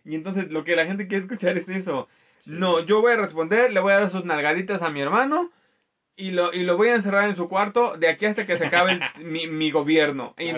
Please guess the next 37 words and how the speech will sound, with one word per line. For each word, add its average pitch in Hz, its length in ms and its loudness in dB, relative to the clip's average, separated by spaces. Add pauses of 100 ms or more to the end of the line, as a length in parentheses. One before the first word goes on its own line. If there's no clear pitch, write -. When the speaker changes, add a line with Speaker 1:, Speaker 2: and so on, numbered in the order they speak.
Speaker 1:
entonces, 185 180 -2
Speaker 2:
sí. 151 60 -12
Speaker 1:
no, 139 180 -2
no, 131 140 -6
bravo, 117 260 -8 (320)
bravo. 101 260 -14 (120)
Speaker 2:
Y 127 160 -12
le 131 100 -6
va 139 80 -4
a - 40 -6
quitar 139 160 -8
el 131 80 -4
Speaker 1:
Bravo. 131 140 -4
Speaker 2:
Netflix. - 240 -12
Speaker 1:
Exacto, 180 320 -8
y 160 40 -4
le 151 80 2
va 160 60 0
a 156 40 0
quitar 151 200 -8
Netflix, 143 340 -12
Speaker 2:
¿Sí? - 120 -20
Speaker 1:
justamente. 151 540 -6
Sí, 226 240 -6
sí, 220 120 -6
y 190 140 -6
le 156 100 2
va 180 80 4
a 180 60 -4
Speaker 2:
Sí. - 220 -14
Speaker 1:
el 170 160 -4
internet 180 420 -2
durante 143 340 -6
tres, 151 360 -8 (360)
tres, 170 240 0
cuatro 175 360 2
horas, 185 280 2